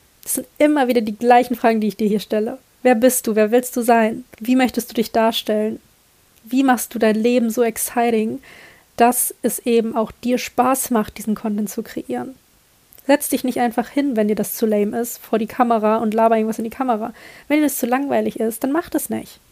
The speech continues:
Dann setz dir irgendwie eine Challenge. Sag, keine Ahnung, ich leg mich raus in den Schnee <laughs> und nehm so ein Video auf. I don't know, mach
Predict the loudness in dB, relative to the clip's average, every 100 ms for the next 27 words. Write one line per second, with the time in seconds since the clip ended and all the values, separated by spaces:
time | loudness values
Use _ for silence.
0 | -2 -2 0 2 0 2 -2 0 -2 -4
1 | -4 2 2 2 0 -6 -12 _ _ _
2 | -10 2 4 6 2 -4 _ -4 2 4
3 | 6 6 4 4 2 -4 -14 -18 -20 -20
4 | -20 -20 -20 -20 _ 2 4 6 4 6
5 | 6 6 4 -2 -8 -18 _ 2 2 2
6 | 2 4 2 -2 _ _ _ 2 4 6
7 | 6 6 6 4 4 4 2 2 2 4
8 | 4 2 2 2 0 -8 -14 -20 _ _
9 | -10 2 4 6 4 0 -2 -2